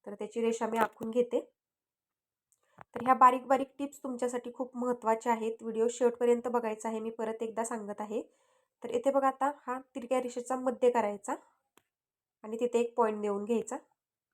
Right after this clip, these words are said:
तर याच्यामुळे तुम्हाला आकार द्यायला सोपं जाणार आहे.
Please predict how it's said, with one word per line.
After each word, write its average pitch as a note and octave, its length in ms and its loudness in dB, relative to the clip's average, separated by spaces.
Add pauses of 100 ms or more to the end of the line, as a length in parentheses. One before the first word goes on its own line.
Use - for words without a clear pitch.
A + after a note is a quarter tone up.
(240)
तर A3+ 60 -6
याच्यामुळे A#3+ 440 0
तुम्हाला A#3+ 360 2 (420)
आकार A3 340 2
द्यायला A#3+ 300 4
सोपं B3+ 360 0
जाणार G#3 320 2
आहे. G#3 260 -6